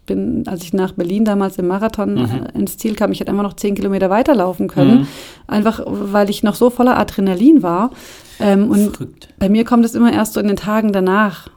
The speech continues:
Speaker 1: ne?
Speaker 2: Mhm.
Speaker 1: Also so am Tag selber, da kann ich noch feiern und Party machen und Gas geben.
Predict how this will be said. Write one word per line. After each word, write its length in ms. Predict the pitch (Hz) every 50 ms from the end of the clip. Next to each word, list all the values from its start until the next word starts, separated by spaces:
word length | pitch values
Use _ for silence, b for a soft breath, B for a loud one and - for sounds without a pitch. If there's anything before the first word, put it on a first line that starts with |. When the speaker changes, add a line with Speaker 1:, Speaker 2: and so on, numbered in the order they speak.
| _ _ -
Speaker 1:
ne? 100 | 202 208
Speaker 2:
Mhm. 140 | - 254
Speaker 1:
Also 160 | 214 196 190 185
so 80 | 196
am 180 | - 208 226 233
Tag 220 | 226 214 196 -
selber, 300 | - 208 233 269 262 233
da 100 | 208 208
kann 200 | 208 - 220 214
ich 140 | 233 226 196
noch 160 | - - -
feiern 420 | - - 247 233 233 - - - 240
und 120 | - -
Party 320 | - 254 - - 233 220
machen 340 | - - - - - - -
und 140 | 208 208 -
Gas 320 | - - - - - -
geben. 400 | - 214 214 214 196 220 220 214